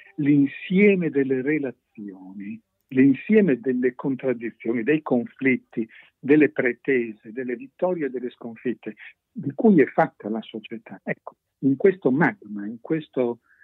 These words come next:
dinamismo, in questo divenire, si cerca, si cerca, anche qui necessariamente, per vivere, per sopravvivere, per vivere, per vivere meglio, si cerca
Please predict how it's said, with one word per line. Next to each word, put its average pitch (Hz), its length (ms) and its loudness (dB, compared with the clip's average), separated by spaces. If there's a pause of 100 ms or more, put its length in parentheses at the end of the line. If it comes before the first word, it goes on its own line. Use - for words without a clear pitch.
(520)
dinamismo, 156 1120 -6
in 240 100 -8
questo 165 320 0
divenire, 185 640 2 (400)
si 208 140 4
cerca, 143 580 0 (560)
si 120 120 -14
cerca, 98 600 -12 (880)
anche 127 240 0
qui - 280 2 (680)
necessariamente, 104 1300 -4 (720)
per 127 200 2
vivere, - 500 -6 (300)
per - 220 -14
sopravvivere, 117 800 -4
per 107 200 -2
vivere, 104 380 -2
per 107 180 -6
vivere 113 340 0
meglio, 107 500 -8 (960)
si 151 120 -6
cerca 180 440 0